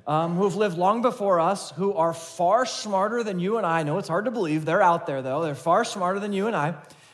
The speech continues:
They've studied this, and they can't agree.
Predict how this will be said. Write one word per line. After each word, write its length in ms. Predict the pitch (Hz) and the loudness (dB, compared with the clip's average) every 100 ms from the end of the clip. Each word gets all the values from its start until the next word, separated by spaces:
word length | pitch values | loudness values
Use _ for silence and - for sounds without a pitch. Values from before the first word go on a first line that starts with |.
| _ | _
They've 180 | 180 233 | 2 2
studied 480 | - - 220 196 156 | 2 2 2 2 -2
this, 400 | 131 208 - - - _ _ _ _ _ _ _ _ _ _ _ _ _ - | -2 -2 -6 -16 -20 _ _ _ _ _ _ _ _ _ _ _ _ _ -4
and 400 | 165 160 151 131 | -2 -2 -4 -2
they 140 | 156 | -2
can't 320 | 156 156 127 | -2 -4 -4
agree. 300 | 120 98 78 | -8 -10 -14